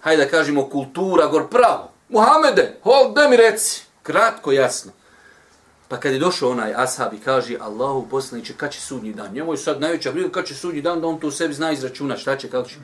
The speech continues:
Kaže poslanik, "A dobro, da mu ukaže da ima nešto bitnije. Kad će sudnji dan, to ne zna niko. A šta si ti pripremio za sudnji dan?" Pa kaže, "Allahu poslaniče, nisam nešto puno.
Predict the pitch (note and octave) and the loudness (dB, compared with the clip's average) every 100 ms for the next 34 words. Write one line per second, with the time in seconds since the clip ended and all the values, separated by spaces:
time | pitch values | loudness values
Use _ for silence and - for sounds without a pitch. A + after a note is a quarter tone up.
0 | - C3 - _ F#3 E3 D#3+ D#3 C#3 F3 | -20 -20 -20 _ -14 -10 -8 -8 -8 -8
1 | F#3 E3+ - - - C#3+ - D3+ - - | -8 -10 -14 -14 -6 2 2 2 -2 -12
2 | _ _ _ _ _ _ - - A3 C4 | _ _ _ _ _ _ -8 -2 2 4
3 | C#4 B3 C4+ C4+ C4 A#3+ G3 B3+ C#4+ A3 | 4 4 4 2 4 4 4 2 2 0
4 | E3+ A2 - _ _ _ _ _ _ _ | -2 -2 -8 _ _ _ _ _ _ _
5 | C4+ D4 D#4 C#4+ A#3 E3 A#3 A#3 - G3+ | -4 -2 -2 0 -2 2 2 2 4 6
6 | A3 A3 - E3 C#3+ C#3+ C#3 F3 - G#2 | 6 4 -4 -2 0 2 2 0 -2 -10
7 | - _ _ _ - - C#4 C#4+ D#4 C4 | -12 _ _ _ -10 2 2 4 4 2
8 | G#3+ C4 C4 F#3+ F#3 F#3 D#3+ C3+ A#2+ A2 | 2 4 4 4 2 0 -4 -6 -6 -8
9 | - _ - _ _ _ _ _ _ - | -12 _ -20 _ _ _ _ _ _ -20
10 | - A3+ B3+ A#3 - B3 A3 A#3 A#3 G#3+ | -12 -8 -6 -4 -4 -2 2 2 2 -2
11 | G3+ G3+ F3+ B3+ G4 D4 A3 G#3+ - F#3+ | -4 -2 -2 2 2 2 0 0 0 0
12 | G3 F#3+ A#2 | 2 0 0